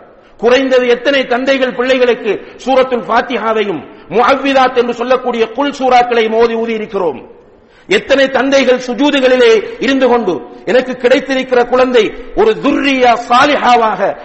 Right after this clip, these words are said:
சாலிஹான குழந்தையாக எனக்கு வர வேண்டும்" என்று துஆ செய்திருக்கிறோம் என்று சொல்லுங்கள் பார்க்கலாம். எல்லோருடைய கனவும், "என்னுடைய பிள்ளை சின்ன பருவத்தில் பாட்டு படிக்க வேண்டும்,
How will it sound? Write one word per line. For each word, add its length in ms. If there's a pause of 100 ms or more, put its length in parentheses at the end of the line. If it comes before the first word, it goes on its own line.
(200)
சாலிஹான 680
குழந்தையாக 580
எனக்கு 260
வர 180
வேண்டும்" 280
என்று 340 (120)
துஆ 260
செய்திருக்கிறோம் 560
என்று 160
சொல்லுங்கள் 360
பார்க்கலாம். 600 (240)
எல்லோருடைய 640
கனவும், 580
"என்னுடைய 380
பிள்ளை 240
சின்ன 260
பருவத்தில் 560
பாட்டு 440
படிக்க 340
வேண்டும், 560